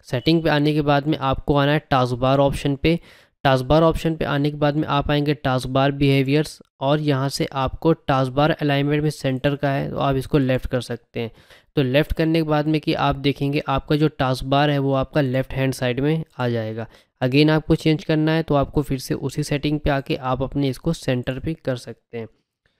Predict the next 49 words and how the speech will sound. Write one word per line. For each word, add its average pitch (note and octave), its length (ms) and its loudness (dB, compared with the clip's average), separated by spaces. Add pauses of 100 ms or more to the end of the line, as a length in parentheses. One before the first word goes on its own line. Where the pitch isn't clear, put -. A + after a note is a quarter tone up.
(360)
उसके E3 240 -4
बाद E3+ 240 0
हम, F3 200 0
आ, C#3 220 -2
नेक्स्ट C#3 800 -6
फीचर C#3 360 -2
की C#3 140 -4
बात C3 240 -2
करें D3 280 -2 (160)
तो D#3 80 2
वो E3+ 180 6
विजेट्स C#3+ 440 2
पे C3+ 180 0
है। A#2 260 -8
अगर C#3+ 220 -2
आपको D#3+ 240 0
अपने D#3+ 260 2
विजेट्स C#3+ 360 0
पे E3+ 200 -2
न्यूज़ D3 380 2
बंद C#3 340 0
करना B2+ 300 -2
है B2+ 140 -8
तो D3 80 0
आपको C#3+ 340 0
आना D3 200 2
है, D3 140 0
आ, C3+ 140 -4
इस, C3 220 -6
इस, D3 260 -4
आ, C#3 160 -4
विजेट्स C3 400 2
की - 140 -4
सेटिंग्स C3 440 -4
पे, D#3+ 200 2 (720)
और D3+ 80 2
सेटिंग्स E3 400 -2
पे E3 120 -2
आने D3+ 280 0
के D3+ 80 -2
बाद C#3 220 0
में D3 140 -2
आपको C#3 360 -4
आना C3+ 280 -2
है C#3+ 180 -2
शो - 240 0 (240)
और D3 220 2
हाइड C3+ 380 0
फीड्स। A#2+ 460 -6